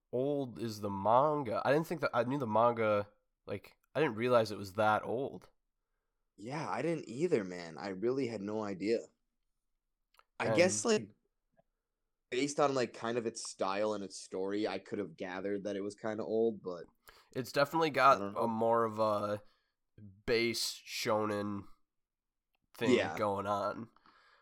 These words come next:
Speaker 2: Definitely, definitely. Like an
Speaker 1: Es-
Speaker 2: old school shonen, like
Speaker 1: Yeah.
Speaker 2: Dragon Ball Z-esque.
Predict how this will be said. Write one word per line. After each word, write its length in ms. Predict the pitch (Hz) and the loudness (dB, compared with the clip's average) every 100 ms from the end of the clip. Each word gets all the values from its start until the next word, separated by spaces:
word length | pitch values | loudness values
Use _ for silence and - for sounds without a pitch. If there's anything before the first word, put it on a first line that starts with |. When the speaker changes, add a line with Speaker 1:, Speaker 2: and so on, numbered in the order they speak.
| - | 0
Speaker 2:
Definitely, 640 | 113 110 - 101 90 85 | 0 2 -2 -4 -4 -8
definitely. 500 | 85 95 92 92 90 92 | -4 -4 -4 -8 -6 -2
Like 140 | 98 | -2
an 60 | 101 | -2
Speaker 1:
Es- 60 | |
Speaker 2:
old 320 | 92 98 98 95 | -2 0 0 -4
school 300 | - 98 95 - | -4 -4 -4 -4
shonen, 340 | 95 95 95 95 | -4 -2 -4 -4
like 120 | 95 | -2
Speaker 1:
Yeah. 80 | 92 | 2
Speaker 2:
Dragon 320 | 104 101 104 | 2 2 0
Ball 240 | 98 98 90 | 2 2 0
Z-esque. 560 | 92 95 92 92 - | -6 -8 -6 -6 -10